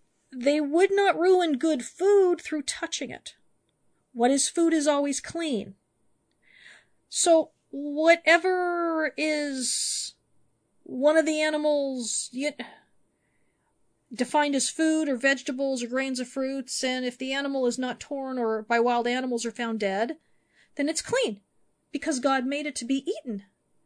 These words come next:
Unwashed hands from the marketplace cannot change what God has made clean. This, by the way, is more clear when the words "thus he declared" are removed, because they aren't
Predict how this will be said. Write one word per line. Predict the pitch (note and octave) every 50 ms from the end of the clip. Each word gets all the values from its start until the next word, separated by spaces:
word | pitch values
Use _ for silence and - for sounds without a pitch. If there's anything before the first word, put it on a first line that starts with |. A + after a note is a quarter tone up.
| _ _ _ _ _ _ -
Unwashed | C4 B3+ C#4 D4+ E4+ G4 G#4 - - -
hands | - D#4+ D4 D4 C#4+ -
from | F4 E4+
the | E4+
marketplace | D#4+ D#4 C4+ B3 - B3+ A#3+ - - C#4 C4+ -
cannot | - - C4 B3+ C4+ C#4+ -
change | - - C#4+ B3 A#3+ A#3 -
what | C#4 C#4 -
God | B3 G#3+ G3+ G#3 A3
has | A#3 G3+ A3
made | G3 F3+ F#3+ -
clean. | - - G4 F4+ A3+ G#3+ G3 _ _ _ _ _ _ _ _ _ _ _ _ _ _ _ _ _ _ _ _ _ _ _ _ _ - - - - - - - _ -
This, | A#3+ E4 F#4+ F#4 D4+ - -
by | - C4+ B3 A#3
the | A#3 A3+
way, | A3+ G#3+ - - - - _ _ _ _ _ _ - - - - -
is | A3+ G#3 G#3
more | G#3+ A#3+ C#4+ F4 G4+ A4 A4
clear | - - F4+ E4+ E4 D#4+ D#4
when | C#4 C#4+ C4+ B3+
the | B3 A#3
words | A3 B3+ C4 B3+ B3 G#3 - - -
"thus | - C#4 D#4 F4 E4+ - -
he | F4+ F4
declared" | F#4 F#4 - - C#4 B3 A#3+ A#3+ A#3 A3+ - -
are | A#3+ A3+ A#3 A#3 A#3
removed, | A#3+ B3 A#3+ A3+ A#3 C4 D#4+ F4+ D#4 A3 G3+ - - - -
because | B3+ B3 - C4+ B3 -
they | - B3+ B3+ B3+ -
aren't | B3 A#3+ B3 B3 B3 B3 B3+ B3 - -